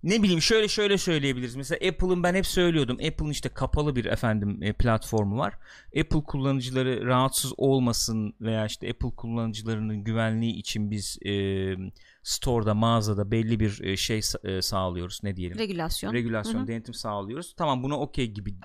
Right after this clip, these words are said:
Speaker 1: diyorduk.
Speaker 2: Hı hı.
Speaker 1: Okey olabilir diyorduk. Ama kalkıp işte böyle bir efendim, e, hafif politik duruşu olan bir şey
Speaker 2: Evet.
Speaker 1: olduğu zaman senin pazarını zedeleyecek bir politik duruşu
Speaker 2: O
Speaker 1: olduğu
Speaker 2: zaman
Speaker 1: zaman
Speaker 2: sansür oluyor işte.
Speaker 1: direkt orada devreye giriyorsun. Bunlar çok tartışılacak. Yani ben burada bir şey söylemiyorum. Bu zaman gösterecek zaten bunları.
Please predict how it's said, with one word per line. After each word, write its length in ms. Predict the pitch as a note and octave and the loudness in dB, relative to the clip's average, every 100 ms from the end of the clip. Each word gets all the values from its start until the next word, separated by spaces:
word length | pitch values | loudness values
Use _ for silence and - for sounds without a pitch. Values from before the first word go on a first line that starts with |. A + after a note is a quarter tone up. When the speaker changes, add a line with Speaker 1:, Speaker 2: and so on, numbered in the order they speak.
| _ - F#2 | _ -12 0
Speaker 1:
diyorduk. 300 | G#2+ G2 - | 2 2 -2
Speaker 2:
Hı 40 | |
hı. 120 | G3+ | -2
Speaker 1:
Okey 260 | A2+ - A2 | -2 0 0
olabilir 460 | G#2 G#2+ G#2+ G#2+ F#2 | 0 -2 -4 -6 -6
diyorduk. 360 | F#2+ F3+ - - - - | -10 -10 -16 -18 -16 -12
Ama 140 | D3 D#3 | -8 -2
kalkıp 380 | D3+ D3 C#3 | -2 -2 -6
işte 180 | - D3 | -10 -6
böyle 220 | C3+ C3+ | -4 -4
bir 60 | B2+ | -4
efendim, 640 | B2+ C3 B2 B2 A#2+ - | -6 -6 -6 -6 -8 -8
e, 240 | G#2+ G#2+ G#2+ | -6 -6 -6
hafif 360 | - C3+ - | -4 -4 0
politik 400 | - B2+ - - | 2 0 0 -8
duruşu 260 | A#2 G#2+ A2+ | -8 -8 -4
olan 240 | G2 F#2 G2+ | -2 -2 -2
bir 40 | |
şey 80 | - | -2
Speaker 2:
Evet. 140 | A#2+ | 0
Speaker 1:
olduğu 300 | A#2 A#2 C3+ | 2 0 0
zaman 240 | B2 G2+ C#3+ | -2 -2 -2
senin 300 | - A#2+ B2 | -2 0 0
pazarını 560 | - A2 G2+ A2 D3+ | 2 2 4 4 4
zedeleyecek 640 | E3+ D3+ B2 A2+ F#2+ G2+ - | 4 4 4 0 -2 -4 -4
bir 60 | |
politik 400 | G2+ G#2 G2+ - | 0 0 0 -4
duruşu 220 | G2 F#2+ G#2 | -6 -4 -2
Speaker 2:
O 20 | |
Speaker 1:
olduğu 80 | F2+ | -2
Speaker 2:
zaman 160 | F3+ | 0
Speaker 1:
zaman 240 | C4 F2 C#3 | 0 0 0
Speaker 2:
sansür 220 | A3 F#3+ | -2 -4
oluyor 280 | E3 D#3+ D#3+ | -6 -6 -10
işte. 140 | D#3+ | -6
Speaker 1:
direkt 240 | C#3+ G#2+ - | -4 -2 -2
orada 400 | G2 A2 D#3+ C3+ | -4 -2 -2 0
devreye 320 | G2+ F#2 D3 | -2 -2 -4
giriyorsun. 540 | C#3 A#2+ G2 - - A#2+ | -2 0 0 -4 -14 -10
Bunlar 280 | A3 C4 C#4 | -6 -4 -2
çok 200 | F4 - | -2 0
tartışılacak. 580 | F4 F4 B3+ A#2+ G2+ | -2 0 0 -2 -2
Yani 140 | B2 A#2+ | -2 2
ben 160 | C#3 | 0
burada 120 | C#3+ D3 | 0 -4
bir 40 | |
şey 140 | D3 G3 | -6 -2
söylemiyorum. 440 | G#3+ C#3+ G2+ D#3+ | 0 0 0 -2
Bu 40 | |
zaman 300 | E3+ F3 D#3 G#2+ | -2 -2 -2 -4
gösterecek 400 | F2+ F#2+ F2 E2+ | -4 -6 -8 -8
zaten 380 | F#2 F2+ G2 | -10 -8 -8
bunları. 320 | F2+ F2+ A#2+ | -8 -8 -10